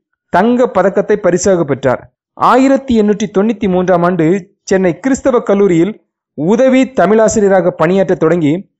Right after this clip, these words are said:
பின்பு தலைமை தமிழாசிரியராக பதவி உயர்வு பெற்றார். பரிதிமாற் கலைஞர்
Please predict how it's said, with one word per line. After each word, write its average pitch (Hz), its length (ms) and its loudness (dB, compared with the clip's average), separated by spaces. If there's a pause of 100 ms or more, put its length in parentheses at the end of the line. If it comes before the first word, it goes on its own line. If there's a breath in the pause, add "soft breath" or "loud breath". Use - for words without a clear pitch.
(260)
பின்பு 196 600 0 (260)
தலைமை 247 680 0
தமிழாசிரியராக 190 680 2
பதவி 220 480 0
உயர்வு 175 300 2
பெற்றார். 123 540 -4 (180)
பரிதிமாற் 269 440 2
கலைஞர் 202 580 0